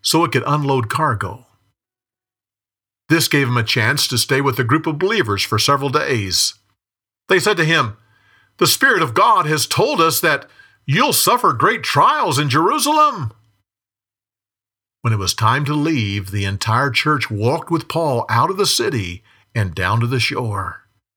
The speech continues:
They knelt on the beach and prayed together. He then got on board the ship and left. The ship docked at Caesarea, the nearest port to Jerusalem.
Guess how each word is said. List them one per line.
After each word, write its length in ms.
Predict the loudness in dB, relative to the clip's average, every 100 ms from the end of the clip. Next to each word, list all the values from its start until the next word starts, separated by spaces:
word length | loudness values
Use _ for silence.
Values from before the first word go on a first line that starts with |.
| _ _ _ _
They 140 | 0 2
knelt 280 | 2 2 0
on 80 |
the 100 | 0
beach 540 | -2 -2 -4 -4 -4 -4
and 180 | -4 -4
prayed 340 | -2 -2 -2
together. 680 | -4 -2 -4 -6 -10 -14 -20 _ _ _ _ _ _ _ _ _ _ _ _ _ -2
He 140 | 0
then 180 | 2 2
got 180 | 2 2
on 140 | 0
board 220 | 0 0
the 80 | 0
ship 480 | -2 -2 -4 -12 _ _ _ _ _ -4
and 160 | -2
left. 540 | -2 -6 -10 -16 -20 -20 _ _ _ _ _ _ _ _ _ _ _ _ _ _ _ _ -2
The 80 |
ship 320 | 0 0 0 0
docked 300 | 2 2 -2
at 120 | 0
Caesarea, 840 | 0 0 0 0 0 -2 -6 -14 -20 _ _
the 80 | 0
nearest 460 | 2 2 0 -2
port 240 | -2 -2 -2
to 80 | -6
Jerusalem. 720 | -2 0 0 -2 -4 -8